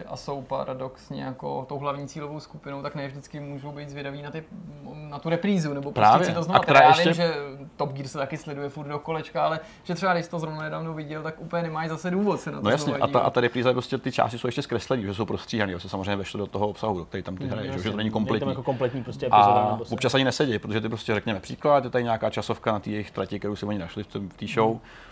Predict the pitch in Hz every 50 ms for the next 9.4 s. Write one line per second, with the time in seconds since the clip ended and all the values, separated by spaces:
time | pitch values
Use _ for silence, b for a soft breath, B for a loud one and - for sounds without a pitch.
0 | B B B B B - - - 160 160 156 151 151 151 147 - 143 135 143 -
1 | 156 - - 123 123 - - 135 123 - 127 127 - 127 120 - 135 123 127 -
2 | 131 123 123 120 113 - - 131 120 117 - - 117 117 113 - - 123 120 -
3 | 123 123 - - 117 113 110 123 120 - 120 107 - - - 120 120 117 113 110
4 | 113 117 113 - - - 120 113 - 117 113 113 113 92 87 90 101 104 104 -
5 | - 117 107 B B B B B - 170 - - 139 135 127 - 123 123 - -
6 | 123 117 123 127 - 151 147 110 - - 120 120 117 - 139 139 131 104 104 87
7 | 85 - - - 110 104 113 110 117 131 135 113 101 - 135 139 131 - - 101
8 | 98 101 - - - 110 104 - 107 104 92 95 104 98 - 110 107 - - 107
9 | 104 107 101 101 104 104 98 -